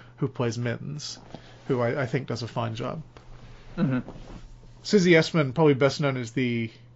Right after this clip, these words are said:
Speaker 1: incredibly vulgar wife of, uh, Jeff Garlin on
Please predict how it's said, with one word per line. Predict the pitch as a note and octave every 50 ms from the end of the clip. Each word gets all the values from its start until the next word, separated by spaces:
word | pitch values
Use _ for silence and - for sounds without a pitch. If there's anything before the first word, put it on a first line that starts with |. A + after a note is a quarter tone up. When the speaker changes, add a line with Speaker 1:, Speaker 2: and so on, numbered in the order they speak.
| - - - - - -
Speaker 1:
incredibly | D#3+ D3+ C#3+ - - F#3+ F3 E3 E3+ C#3 D3+ C#3+ C3+
vulgar | A2+ B2+ C3 C#3+ C#3+ C3 C#3+ C3
wife | B2 B2 B2+ B2+ B2+ C3+ C3+ -
of, | C3+ A#2+ A2+ A2 G#2+ A2
uh, | A2+ A2 A2 G#2+ A2 A2 A2 - - - - - - - - - -
Jeff | - D3+ C3+ - -
Garlin | D3 C#3 B2+ B2 A#2+ A2+ A2 A#2
on | C3 B2+ A#2+ A#2 A#2 A2+ A2 A2 A#2